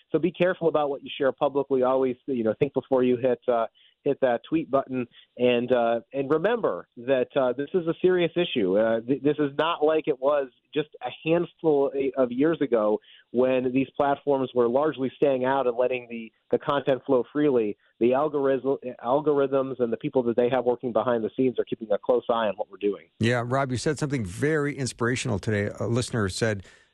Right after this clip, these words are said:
Speaker 2: "Great encouragement about serving as an election judge. Don't let anyone tell you that judges are not needed. Dig deeper on how to get involved."
Speaker 1: Great. That's wonderful. One hundred percent behind it.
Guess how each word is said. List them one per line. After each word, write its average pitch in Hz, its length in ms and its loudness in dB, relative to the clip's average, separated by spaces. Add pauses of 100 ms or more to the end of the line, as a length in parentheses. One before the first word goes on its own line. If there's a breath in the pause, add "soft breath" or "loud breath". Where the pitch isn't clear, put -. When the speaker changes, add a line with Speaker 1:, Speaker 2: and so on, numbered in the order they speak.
(100)
Speaker 2:
"Great 127 240 -2
encouragement 117 840 -2
about 101 280 0
serving 110 580 -2
as 98 220 0
an 98 80 0
election 95 480 -2
judge. 92 420 -2 (280 loud breath)
Don't 143 200 2
let 147 240 0
anyone 170 460 0
tell 143 300 -2
you 123 200 0
that 101 200 0
judges 110 560 -2
are 95 120 0
not 95 280 0
needed. 92 520 -2
Dig 110 300 -2
deeper 110 480 -2
on 92 160 0
how 98 300 0
to 95 160 -6
get 92 180 0
involved." 85 600 -2 (1120)
Speaker 1:
Great. 151 380 2
That's 147 240 0
wonderful. 147 640 0 (140)
One 147 260 -2
hundred 165 220 0
percent 151 340 0
behind 139 340 0
it. 120 160 -2